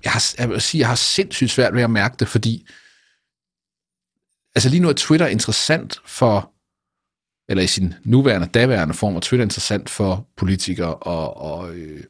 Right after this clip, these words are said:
opinionsdannere, som havde brug for at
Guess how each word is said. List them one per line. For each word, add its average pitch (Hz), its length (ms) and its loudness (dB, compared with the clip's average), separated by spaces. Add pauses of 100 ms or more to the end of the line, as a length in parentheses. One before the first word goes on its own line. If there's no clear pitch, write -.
opinionsdannere, 87 680 -2 (680)
som 90 540 -2 (360)
havde 90 220 -2
brug 120 220 2
for 92 480 -2 (300)
at 92 260 2